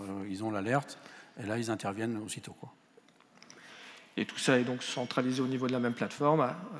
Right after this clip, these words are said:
Speaker 2: on peut ajouter évidemment des capteurs de température quand il y a des coups de chaud, euh, l'été, si, euh, certains matériels pourraient se retrouver en défaillance à cause de ces montées de température. Même des capteurs de nuisances sonores aussi, euh, ça fait partie de la qualité, euh,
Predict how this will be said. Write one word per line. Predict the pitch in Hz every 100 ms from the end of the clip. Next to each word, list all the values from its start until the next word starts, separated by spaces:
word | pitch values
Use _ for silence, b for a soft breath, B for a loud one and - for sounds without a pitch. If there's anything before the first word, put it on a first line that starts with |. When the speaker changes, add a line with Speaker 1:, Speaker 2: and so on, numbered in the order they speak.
| 127 127 - 330
Speaker 2:
on | 175
peut | - 135 131
ajouter | 139 127 127 139
évidemment | 127 113 123 131
des | 127
capteurs | 127 - 131
de | 131
température | 131 120 127 127 147
quand | 139 123
il |
y |
a | 117
des |
coups | 123 135
de | -
chaud, | - 135 127
euh, | 117
l'été, | 117 - 135
si, | 131 - 120
euh, | 120
certains | 110 - - 123
matériels | 120 - 117 127 117 B B B B B -
pourraient | - 113 107
se | -
retrouver | - - 127
en |
défaillance | 123 123 127 131 127
à | 123
cause | 127 120
de |
ces | 110 123
montées | 120 117
de |
température. | 127 113 113 107 - 156 143
Même | 135
des | 127
capteurs | 123 120 143
de | 139
nuisances | 143 143 143 135
sonores | 151 143 143
aussi, | 131 131 180 180
euh, | 131 120
ça | 127
fait | 120
partie | 120 123 - 151
de | 139
la | 117
qualité, | - 131 135 143 143
euh, | 131